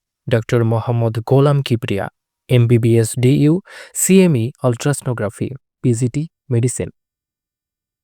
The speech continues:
রায়পুর মা ও শিশু হাসপাতালের প্রতিষ্ঠাতা পরিচালক, সাবেক উপজেলা চেয়ারম্যান ফজলুল করিম বলেন,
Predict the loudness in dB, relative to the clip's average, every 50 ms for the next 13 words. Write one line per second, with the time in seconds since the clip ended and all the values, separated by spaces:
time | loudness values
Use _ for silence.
0 | _ _ 2 2 2 2 2 2 4 4 4 4 4 4 2 2 2 0 0 0
1 | 2 2 2 2 2 0 -2 -2 -4 -2 2 2 0 2 0 -2 -2 -2 -4 -6
2 | -4 -6 -2 -2 -2 0 0 0 0 0 0 0 2 2 2 0 0 -2 -2 0
3 | 0 0 -2 -2 -4 -4 -4 -2 0 0 0 0 -2 0 -2 0 0 0 0 0
4 | -2 -2 -4 0 2 2 2 2 2 2 2 2 2 2 0 2 2 2 2 2
5 | 2 4 4 2 0